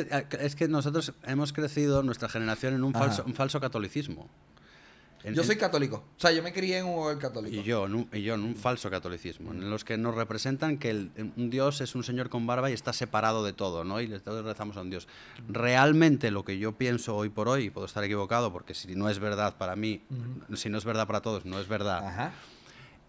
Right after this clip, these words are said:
Speaker 1: Es que realmente Dios es todo. Dios eres tú, Dios soy yo, Dios es esta señorita, Dios es todo. Todo está interconectado. Eh, lo, y,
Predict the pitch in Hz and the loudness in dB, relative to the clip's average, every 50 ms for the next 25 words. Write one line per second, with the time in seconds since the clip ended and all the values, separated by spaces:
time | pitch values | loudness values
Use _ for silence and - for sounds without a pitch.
0 | - - - - - 92 - - - 117 110 117 113 110 110 110 113 110 107 - | -20 -20 -18 -10 -8 -6 -6 -2 -2 -2 0 2 2 2 2 2 0 0 0 -2
1 | 120 117 - - - - - - 98 92 107 101 - - 107 - - - 104 87 | -2 -4 -4 -10 -20 -20 -12 -10 -4 -2 -2 -2 -2 -4 -6 -8 -4 -4 -4 -4
2 | - 71 - - - 92 85 - 95 85 82 - - 131 139 135 131 101 - - | -4 -8 -14 -14 -14 -14 -12 -10 -10 -10 -10 -6 -2 -2 -2 0 -2 -4 -4 -6
3 | 87 90 98 113 123 127 120 98 90 - 95 - - 90 - - 92 87 87 90 | -6 -6 -4 -4 -4 -4 -6 -8 -10 -10 -12 -12 -14 -14 -14 -14 -12 -10 -10 -8
4 | 95 110 113 - 135 123 110 104 92 101 - - - 104 101 - - 113 120 - | -8 -10 -6 -6 -4 -4 -4 -4 -4 -6 -10 -8 -8 -8 -8 -6 -6 -8 -6 -4
5 | - 123 120 117 127 117 - - 107 101 92 - - - - 107 98 90 80 78 | -4 -4 -4 -4 -6 -6 -6 -6 -6 -6 -6 -8 -10 -4 -2 0 0 0 -2 -6
6 | - - - - - - - - - - - - - - - - - - - - | -12 -18 -20 -20 -20 -20 -20 -20 -20 -20 -20 -20 -20 -20 -20 -20 -20 -20 -20 -20
7 | - - 107 101 - - 71 82 87 - - 85 76 - - - - 90 | -8 -6 -6 -6 -4 -8 -12 -10 -8 -6 -6 -6 -8 -10 -12 -14 -14 -14